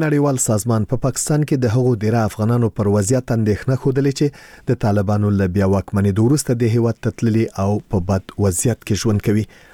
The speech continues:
د دې سازمان مشرې د پاکستان صدر اعظم ته په یوه لیک کې ویلي، هغه افغانان چې په پاکستان کې دیره شوي له سختو محدودیتونو او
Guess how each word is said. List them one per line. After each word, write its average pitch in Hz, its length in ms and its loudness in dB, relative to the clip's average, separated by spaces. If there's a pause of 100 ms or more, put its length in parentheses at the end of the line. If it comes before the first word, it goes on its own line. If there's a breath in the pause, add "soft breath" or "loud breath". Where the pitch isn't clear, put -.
(220 loud breath)
د 110 100 0
دې 117 160 0
سازمان 117 480 0
مشرې 117 320 0
د 98 100 -6
پاکستان 107 480 -2
صدر 95 300 -2
اعظم 120 200 0 (120)
ته 98 180 -2
په 101 80 0
یوه 98 300 2
لیک 127 160 0
کې 113 100 0
ویلي، 131 220 2 (420 loud breath)
هغه 110 160 2
افغانان 117 420 0
چې 127 240 0
په - 160 -2
پاکستان 101 460 -2
کې - 80 -4 (100)
دیره 95 240 2
شوي 123 180 0 (380 loud breath)
له 90 120 -2
سختو 95 440 -4
محدودیتونو 95 680 0
او 104 140 -2